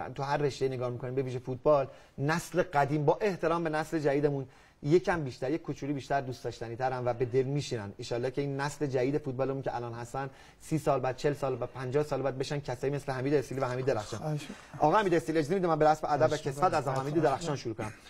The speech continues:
Speaker 1: آقای درخشان، روز گذشته در حال، اه، قرعه کشی رقابت‌های مقدماتی بیست بیست و دو انجام شد، بیست بیست و سه، اه، جام ملت آسیا هم انجام شد. حالا فارغ از این، من می‌خوام بگم با یه تیتری شروع کنیم صحبتمون رو. اتفاق ویژه‌ای میفته.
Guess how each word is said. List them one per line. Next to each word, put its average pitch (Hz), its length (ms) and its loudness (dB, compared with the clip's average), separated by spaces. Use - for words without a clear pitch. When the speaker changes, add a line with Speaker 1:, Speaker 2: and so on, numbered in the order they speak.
Speaker 1:
آقای 214 140 6
درخشان، 208 400 2
روز 180 400 0
گذشته 196 600 4
در 147 80 4
حال، 165 220 4
اه، 135 560 2
قرعه 139 160 4
کشی 139 280 -4
رقابت‌های 127 440 0
مقدماتی 117 480 -4
بیست 131 220 -10
بیست 120 160 -6
و 120 40 0
دو 131 80 0
انجام 123 320 -4
شد، 117 180 -6
بیست 127 180 -8
بیست 120 160 -10
و 117 40 -8
سه، 131 260 -4
اه، 113 440 2
جام 139 220 2
ملت 123 220 2
آسیا 123 260 4
هم 139 60 4
انجام 123 300 2
شد. 113 180 -6
حالا 135 180 4
فارغ 143 340 2
از 131 140 0
این، 135 100 -4
من 135 180 -4
می‌خوام 135 320 -4
بگم 131 180 -2
با 131 100 2
یه 143 60 0
تیتری - 320 -6
شروع 120 180 -8
کنیم 123 120 -6
صحبتمون 113 460 -2
رو. 113 80 -12
اتفاق 202 360 6
ویژه‌ای 202 380 4
میفته. 147 540 0